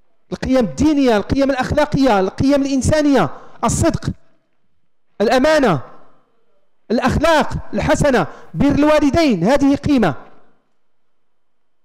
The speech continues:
المفاهيم، وهذه أخطر حاجة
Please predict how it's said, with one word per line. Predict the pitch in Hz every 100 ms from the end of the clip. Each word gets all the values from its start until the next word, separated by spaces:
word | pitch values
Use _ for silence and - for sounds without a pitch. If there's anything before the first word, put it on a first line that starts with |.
| _ _ _ -
المفاهيم، | 190 208 220 208 196 226 147 110 _ _ _ _ _ _ _ _ _ _ _
وهذه | 165 180 175 -
أخطر | 240 - - 196 151 - _ _ _ _ _ _
حاجة | - 214 180 233